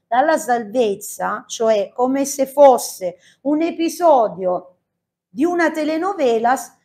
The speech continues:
che non appartiene a tutto, come dire, il programma, pensando che le apparizioni della Madonna fossero un, a,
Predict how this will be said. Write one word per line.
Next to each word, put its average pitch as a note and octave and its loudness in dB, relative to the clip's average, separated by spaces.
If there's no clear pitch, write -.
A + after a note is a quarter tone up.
che F#4 -4
non G#4 -2
appartiene E4 0
a C4 -6
tutto, C4 -6
come B3 -6
dire, A#3 -4
il C4+ -4
programma, F3+ -8
pensando F#4 0
che D4+ -2
le C#4+ 4
apparizioni F#4+ -2
della F4+ -2
Madonna F#4+ 0
fossero E4+ 0
un, E4 0
a, C4+ -4